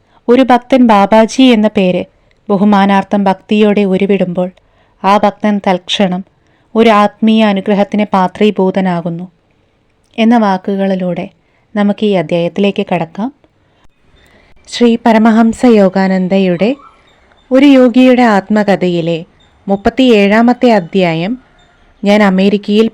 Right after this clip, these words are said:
പോകുന്നു. അമേരിക്ക. തീർച്ചയായും ഈ ആളുകൾ അമേരിക്കക്കാരാണ്. പാശ്ചാത്യ മുഖങ്ങളുടെ ഒരു വിശാല ദൃശ്യം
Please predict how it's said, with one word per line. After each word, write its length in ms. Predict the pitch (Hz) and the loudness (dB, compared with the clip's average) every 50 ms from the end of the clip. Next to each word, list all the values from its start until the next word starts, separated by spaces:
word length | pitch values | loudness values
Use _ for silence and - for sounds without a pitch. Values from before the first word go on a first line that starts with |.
| _ | _
പോകുന്നു. 420 | - 185 170 156 170 165 160 156 - _ _ _ _ _ _ _ _ _ _ _ _ _ _ _ _ _ _ _ _ _ _ _ _ _ _ _ - | -2 -2 -2 -2 -4 -6 -6 -10 -14 _ _ _ _ _ _ _ _ _ _ _ _ _ _ _ _ _ _ _ _ _ _ _ _ _ _ _ -4
അമേരിക്ക. 500 | 196 180 185 190 202 202 196 196 - - 170 147 - _ _ _ _ _ _ _ _ _ _ - | -2 -2 0 0 0 0 -2 -4 -6 -10 -10 -10 -12 _ _ _ _ _ _ _ _ _ _ -2
തീർച്ചയായും 720 | 208 202 185 - - - 220 214 208 202 202 202 196 190 - _ _ - | 0 0 0 -2 -2 0 2 2 2 2 2 0 -2 -4 -8 _ _ -2
ഈ 80 | 233 247 262 | 2 2 2
ആളുകൾ 440 | 247 208 196 190 185 175 180 180 175 | 4 2 0 0 -2 -2 -4 -4 -4
അമേരിക്കക്കാരാണ്. 880 | 165 160 170 175 175 175 - - 196 - 202 180 165 156 151 147 139 147 - _ _ _ _ _ _ _ _ _ _ _ | -6 -6 -6 -6 -8 -6 -6 -8 -6 -4 -4 -4 -2 -4 -4 -6 -6 -10 -12 _ _ _ _ _ _ _ _ _ _ _
പാശ്ചാത്യ 560 | 208 202 196 185 - - 233 226 220 - 247 | -2 -2 -2 -2 -4 -2 -2 -2 0 0 0
മുഖങ്ങളുടെ 680 | 240 226 226 214 220 220 208 220 214 208 208 202 196 - - - | 2 2 2 0 -2 -2 -2 -2 -2 -2 -4 -4 -6 -8 -8 -6
ഒരു 120 | 208 233 | -4 -2
വിശാല 460 | 247 240 214 - - 220 214 214 220 226 | 0 -2 -2 -2 -4 -4 -2 -2 -2 -4
ദൃശ്യം 500 | 214 190 170 - - - - 175 165 | -4 -6 -8 -8 -10 -10 -10 -10 -12